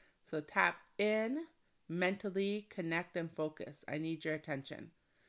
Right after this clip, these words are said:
Okay? And knowing yourself, you connect with your inner gifts, with your purpose. Okay? And if you remember, J-, Jesse's world is all about that.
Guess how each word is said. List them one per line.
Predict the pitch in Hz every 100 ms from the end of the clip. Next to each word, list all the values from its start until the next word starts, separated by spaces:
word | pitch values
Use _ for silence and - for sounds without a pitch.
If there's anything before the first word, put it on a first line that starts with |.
| _ -
Okay? | - - 160 165 208
And | 180
knowing | 185 196 226
yourself, | 226 214 190 165 170 - _ _ _ _ _ _ _ _ -
you | 151
connect | 147 165 156 156 -
with | 165
your | 156 -
inner | 156 151
gifts, | 147 131 - - - _ -
with | 151
your | 156
purpose. | 147 - 143 - - 156 - _ _ 185
Okay? | 165 160 180 208 _ _ _ -
And | 147
if | 165
you |
remember, | 160 165 175 156 143
J-, | - - _ 139 147
Jesse's | 165 165 165 156
world | 151 143
is | 143 -
all | 151 147
about | 143 139 135
that. | - -